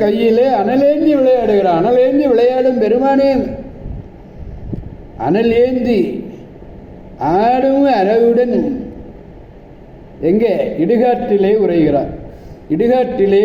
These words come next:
உரைபவனும் ஆகிய சிவபெருமான் மேவி உறையும் கோயில், விரும்பி உரைகின்ற கோயில் திருக்கைச்சென்னான். திருக்கைச்சென்னான். சூடல்னா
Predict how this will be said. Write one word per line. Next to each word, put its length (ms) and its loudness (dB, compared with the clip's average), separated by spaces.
உரைபவனும் 760 2
ஆகிய 360 0
சிவபெருமான் 880 0
மேவி 600 2
உறையும் 520 2
கோயில், 420 2
விரும்பி 520 2
உரைகின்ற 500 2
கோயில் 460 2
திருக்கைச்சென்னான். 800 -4
திருக்கைச்சென்னான். 800 -8
சூடல்னா 520 2